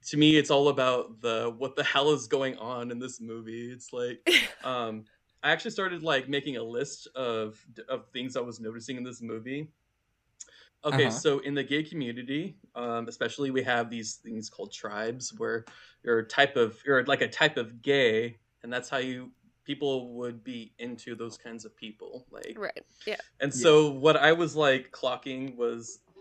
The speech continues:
Speaker 1: all the, um, different types of gays I kept seeing. The jock,
Speaker 2: <laughs>
Speaker 1: which was represented, the muscle gay, which, um,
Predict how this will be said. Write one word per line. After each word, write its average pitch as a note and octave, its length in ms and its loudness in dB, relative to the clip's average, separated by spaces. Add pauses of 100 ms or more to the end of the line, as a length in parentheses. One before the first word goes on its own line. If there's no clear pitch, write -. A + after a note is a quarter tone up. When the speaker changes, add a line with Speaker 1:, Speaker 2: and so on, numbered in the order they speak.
Speaker 1:
all B2+ 140 -4
the, C3 360 -4
um, A#2 300 -10 (340)
different C3+ 320 -6
types C3 240 -8
of A#2+ 80 -14
gays A#2+ 240 -4
I A#2+ 60 -6
kept A2 240 -10
seeing. A2 460 -8
The G#2+ 100 -12
jock, D3 560 -2
Speaker 2:
<laughs> - 80 -20
Speaker 1:
which - 240 -14
was A#2 360 -4
represented, C3 640 -4 (380)
the A#2+ 80 -4
muscle C#3+ 340 4
gay, C3+ 600 4 (160)
which, C3+ 300 -4
um, A#2+ 600 0